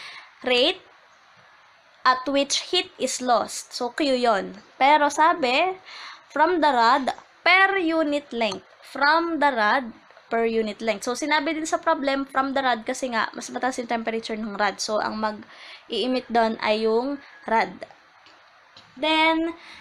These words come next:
the heat transfer coefficient by radiation. So, bukod dito, pinapahanap din yung heat transfer coefficient by radiation, which is H sub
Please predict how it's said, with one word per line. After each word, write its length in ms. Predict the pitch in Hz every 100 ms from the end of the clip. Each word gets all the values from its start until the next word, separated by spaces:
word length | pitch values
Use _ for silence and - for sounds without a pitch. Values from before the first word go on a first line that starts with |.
| - 247
the 120 | 269
heat 240 | 339 349
transfer 400 | 330 330 330 320 320
coefficient 600 | 302 302 285 285 254 240
by 120 | 233
radiation. 560 | 233 220 208 - 214 -
So, 120 | 220
bukod 360 | 226 262 285 330
dito, 200 | 320 294 285
pinapahanap 800 | 262 262 262 262 254 254 262 -
din 480 | 226 214 226 262 233
yung 160 | 226
heat 160 | 285 285
transfer 520 | 269 262 - - 247
coefficient 640 | - 240 226 240 - 226 233 269
by 160 | 302
radiation, 640 | 311 269 269 240 - 214 214
which 200 | 214 -
is 200 | 208 -
H 320 | 226 247 - - - -
sub 360 | - 214 202